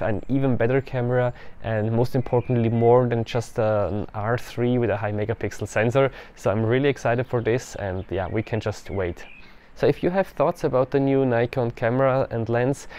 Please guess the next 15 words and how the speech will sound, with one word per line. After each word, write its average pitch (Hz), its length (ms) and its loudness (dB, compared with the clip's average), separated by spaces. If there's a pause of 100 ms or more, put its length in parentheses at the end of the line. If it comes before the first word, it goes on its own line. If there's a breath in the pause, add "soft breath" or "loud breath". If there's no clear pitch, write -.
(160 loud breath)
just - 180 -4
let 147 160 0
me 151 60 2
know 135 160 2
in 139 80 2
the 127 100 2
comments. 131 400 -2
I 123 40 2
would 117 180 0
be - 80 -14
curious 131 420 0
what 110 160 -2
you 113 160 2
think, 147 580 0
e-, - 120 -6